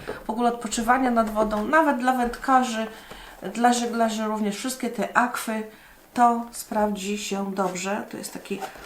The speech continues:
ładny flakonik, bardzo zacna marka Bułgarii, Aqua, też miała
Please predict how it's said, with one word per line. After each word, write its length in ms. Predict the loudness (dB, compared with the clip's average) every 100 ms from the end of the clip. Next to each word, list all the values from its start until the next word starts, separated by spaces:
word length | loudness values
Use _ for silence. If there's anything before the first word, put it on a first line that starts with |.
| 0
ładny 300 | 2 2 -2
flakonik, 640 | -4 -4 -2 2 4 4 0 -12 -18 -18 -18 -18 -20 -20 -10
bardzo 360 | 2 2 2 -2
zacna 440 | -4 -4 -2 0
marka 420 | 0 0 -2 -6
Bułgarii, 720 | -4 -2 -2 -2 -2 -4 -6 -6
Aqua, 500 | -6 -6 -10 -14 -12
też 260 | -10 -8
miała 280 | -6 -6 -6